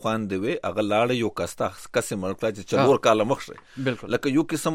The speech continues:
Speaker 1: ماحول یې ورته جوړ
Speaker 2: دا،
Speaker 1: ده.
Speaker 2: دا، دا خو بیا د هغه وروسته په پنجاب
Speaker 1: په
Speaker 2: کې
Speaker 1: پنجاب
Speaker 2: وسوه.
Speaker 1: کې وسوه.
Speaker 2: ها.
Speaker 1: مطلب مې دا ده چې ماحول یې ورته جوړ ده.
Speaker 2: مهم.
Speaker 1: په کار خو دا ده چې اول خو دا دغه شی ترمیم وسي.
Speaker 2: مهم.
Speaker 1: بل دی، او بل دغه ټول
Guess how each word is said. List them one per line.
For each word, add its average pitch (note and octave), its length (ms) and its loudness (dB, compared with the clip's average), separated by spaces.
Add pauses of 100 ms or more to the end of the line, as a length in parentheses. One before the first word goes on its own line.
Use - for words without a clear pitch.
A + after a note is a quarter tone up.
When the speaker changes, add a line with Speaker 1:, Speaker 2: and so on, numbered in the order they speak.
(140)
Speaker 1:
ماحول B2 300 10
یې D3+ 100 10
ورته A2 160 4
جوړ G#2+ 220 4
Speaker 2:
دا، D#3 80 4
Speaker 1:
ده. E3 140 -4
Speaker 2:
دا، - 0 -
دا E3 160 2
خو - 120 -2
بیا D#3+ 60 0
د D#3+ 60 2
هغه D#3 200 0
وروسته D3+ 180 -6
په C3+ 60 -12
پنجاب C#3+ 380 0
Speaker 1:
په B2 60 -2
Speaker 2:
کې A#2+ 60 -4
Speaker 1:
پنجاب A#2+ 280 8
Speaker 2:
وسوه. F2+ 200 -4
Speaker 1:
کې - 20 -10
وسوه. G#2 120 -6
Speaker 2:
ها. G2+ 220 -6
Speaker 1:
مطلب C3+ 240 -2
مې B2 40 -4
دا A#2+ 120 4
ده A#2+ 80 4
چې - 100 -6
ماحول F#2+ 420 0
یې G#2 120 2
ورته E2+ 180 -8
جوړ F#2+ 240 -4 (100)
ده. - 100 -16 (160)
Speaker 2:
مهم. F#2 340 -14
Speaker 1:
په - 40 -14
کار C3+ 200 0
خو - 140 -4
دا A2+ 140 2
ده A2+ 120 0
چې G2+ 120 -4
اول F#2+ 240 0
خو F2 260 -6 (200)
دا E2 280 -6 (180)
دغه F2 140 -6
شی - 120 -10
ترمیم E2 420 -8
وسي. D#2 320 -16
Speaker 2:
مهم. F#2+ 300 -12 (380)
Speaker 1:
بل G2+ 360 0
دی، G#2 280 2 (380)
او F#2 60 -8
بل A#2+ 180 -4
دغه C#3+ 300 -8
ټول G3 220 -2